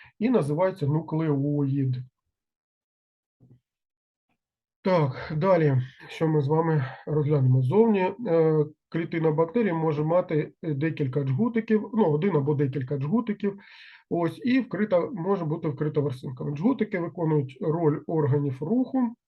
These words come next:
і, е, безпосередньо впливають на тип руху бактерії. Ось.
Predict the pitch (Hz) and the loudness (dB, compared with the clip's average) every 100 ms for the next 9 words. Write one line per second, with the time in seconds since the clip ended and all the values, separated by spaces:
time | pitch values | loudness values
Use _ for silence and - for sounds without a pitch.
0 | _ _ - 220 254 - 180 156 151 147 | _ _ -4 -2 0 0 0 2 4 2
1 | 147 151 - 220 254 160 156 - 135 175 | 0 -4 -12 -20 -14 -2 -2 -2 -4 0
2 | 220 214 185 - _ _ - - 165 147 | 2 2 0 -4 _ _ -18 -10 0 2
3 | 160 208 202 143 131 170 - 156 160 143 | 4 2 2 -2 -2 -6 -4 -6 -4 -4
4 | 143 147 - 135 127 123 113 113 _ - | -2 -4 -4 0 0 0 -6 -12 _ -20
5 | - - - _ _ - 139 127 127 | -20 -20 -20 _ _ -6 -2 -2 -2